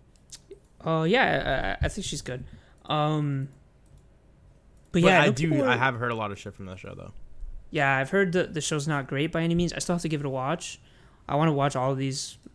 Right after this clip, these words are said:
Speaker 1: nominees. I watch them every year. Um, so I definitely gotta go into it on my own. But yeah, I heard a, a lot of people were surprised that it
Speaker 2: I
Speaker 1: was
Speaker 2: mean,
Speaker 1: nominated.
Speaker 2: the year, like,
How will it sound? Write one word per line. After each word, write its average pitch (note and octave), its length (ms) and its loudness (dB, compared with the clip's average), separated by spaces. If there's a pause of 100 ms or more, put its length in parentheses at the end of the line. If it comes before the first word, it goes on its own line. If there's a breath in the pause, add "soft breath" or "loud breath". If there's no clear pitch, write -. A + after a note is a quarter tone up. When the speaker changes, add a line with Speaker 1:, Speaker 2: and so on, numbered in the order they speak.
Speaker 1:
nominees. C3+ 440 -4
I C3 60 -6
watch B2 180 -6
them C#3 80 -6
every B2+ 200 -6
year. B2+ 240 -4 (800 soft breath)
Um, B2+ 560 -2 (380)
so D3 80 -2
I - 20 -2
definitely E3+ 260 4
gotta D#3 180 2
go D3 160 0
into C#3+ 280 -2
it C3 220 -2
on C3 140 -2
my B2 180 -2
own. D3+ 340 -2
But C#3 140 -2
yeah, A#2+ 200 -2
I A#2+ 60 -2
heard D3 220 0
a, C3+ 200 0
a - 100 -4
lot C#3 140 0
of D3 60 -2
people D3+ 360 0
were C3 500 -2 (600 soft breath)
surprised B2+ 1160 -2 (1300)
that C3 100 -4
it B2 80 -2
Speaker 2:
I F3 60 4
Speaker 1:
was F3 80 2
Speaker 2:
mean, E3+ 80 2
Speaker 1:
nominated. B2 400 -6
Speaker 2:
the D3+ 180 -8
year, G3 340 4
like, D3+ 380 2